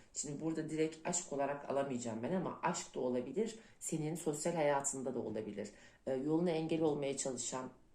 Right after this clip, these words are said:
olmak için mücadele eden bir kişi var. Ama diyor ki o kişiyle olan savaşında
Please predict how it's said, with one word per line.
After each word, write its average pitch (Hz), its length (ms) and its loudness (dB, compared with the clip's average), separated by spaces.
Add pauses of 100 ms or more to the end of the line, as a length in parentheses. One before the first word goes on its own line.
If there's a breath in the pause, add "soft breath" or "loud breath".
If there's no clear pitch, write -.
(140)
olmak 143 380 -2
için 147 220 -8
mücadele 160 560 2
eden 208 220 0
bir 165 180 2
kişi - 280 -8
var. 95 140 -4 (380 loud breath)
Ama 170 220 0
diyor 185 240 4
ki - 80 -4
o - 160 -2
kişiyle 143 380 -4
olan 147 300 -2
savaşında 113 840 0